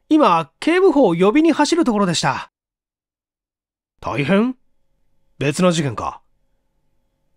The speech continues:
「いやー、例の、落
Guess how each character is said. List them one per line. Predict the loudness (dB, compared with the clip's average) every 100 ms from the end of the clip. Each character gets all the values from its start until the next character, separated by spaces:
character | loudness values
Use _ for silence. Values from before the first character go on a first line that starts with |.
| _ _ _ _ _ -2
「い |
や | 2 2 2 2 0 -2 2
ー、 |
例 | 4 4
の、 | 0 -12 _ _ _ _ _ _ 0
落 | 2 2